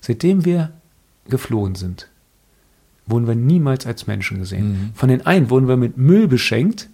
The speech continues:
Speaker 2: Mhm.
Speaker 1: oder Sachen, die wir brauchten, aber keiner hat uns gefragt, was wir wollen. Und die, von den anderen wurden wir angegriffen. Aber niemand hat uns wirklich gefragt, was wir wollen.
Speaker 2: Mhm.
Speaker 1: Und das ist eine Sache,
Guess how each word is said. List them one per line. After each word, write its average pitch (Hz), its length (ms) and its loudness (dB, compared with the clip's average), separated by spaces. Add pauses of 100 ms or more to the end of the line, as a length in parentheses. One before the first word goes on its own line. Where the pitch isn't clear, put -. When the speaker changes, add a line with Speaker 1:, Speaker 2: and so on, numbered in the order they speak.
(100)
Speaker 2:
Mhm. 98 320 -2 (100)
Speaker 1:
oder 110 200 0
Sachen, 131 220 2
die 120 80 2
wir 120 100 6
brauchten, 156 360 2
aber 123 180 4
keiner 139 240 0
hat 135 120 -2
uns 135 160 -4
gefragt, - 640 -6
was - 160 -8
wir 110 100 -2
wollen. 156 220 -4 (260)
Und 123 140 0
die, 127 80 0
von - 160 4
den 123 100 4
anderen 127 300 0
wurden 151 160 2
wir 156 160 0
angegriffen. 104 560 -2 (240)
Aber 123 140 4
niemand 139 540 6
hat 127 120 -4
uns 127 220 -2
wirklich 226 360 0
gefragt, 139 460 -4
was - 160 -6
wir 190 240 0
wollen. 104 260 0
Speaker 2:
Mhm. 101 480 -6 (1700)
Speaker 1:
Und 110 240 -2
das 208 180 0
ist - 200 -6
eine 131 220 4
Sache, 170 480 2